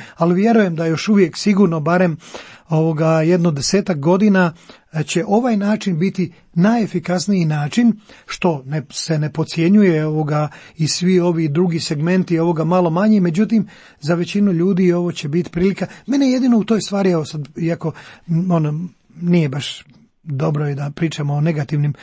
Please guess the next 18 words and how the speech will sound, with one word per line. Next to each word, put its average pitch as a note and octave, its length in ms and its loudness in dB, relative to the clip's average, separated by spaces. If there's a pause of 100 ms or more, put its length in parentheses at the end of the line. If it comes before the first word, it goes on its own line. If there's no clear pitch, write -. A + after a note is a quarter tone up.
(180)
kontekstima, D3+ 680 -2 (800)
negativnim D3+ 600 -2 (200)
stvarnostima D#3 760 0
ovoga, D3 460 0 (360)
tih E3+ 180 0
događanja, D#3+ 540 0
premda E3+ 300 0
to E3+ 160 -2
nema F3+ 360 0
apsolutno E3 640 -4
nikakve E3+ 520 -2
veze D3+ 460 -2 (200)
sa - 200 -6
događanjima. D3+ 840 -2 (600)
Naime, B3+ 220 2
mene C4+ 280 0
jedna B3+ 220 0
stvar, B3 340 -2